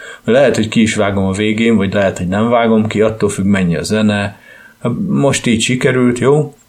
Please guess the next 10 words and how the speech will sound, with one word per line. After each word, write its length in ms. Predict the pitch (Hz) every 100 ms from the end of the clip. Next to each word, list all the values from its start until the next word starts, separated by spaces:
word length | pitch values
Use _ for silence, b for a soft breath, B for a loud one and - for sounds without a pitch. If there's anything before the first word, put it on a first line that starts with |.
| _
És, 360 | 110 107 104 117
ö, 320 | 110 107 107 104
nem 160 | - 120
is 100 | 101
tudom, 240 | - 92 -
próbálok 520 | 160 139 110 95 95
szerezni 500 | - 117 107 101 98
interjúalanyokat, 1080 | 107 120 117 104 101 98 95 90 - 90 -
vagy, 220 | 92 -
ö, 140 | 98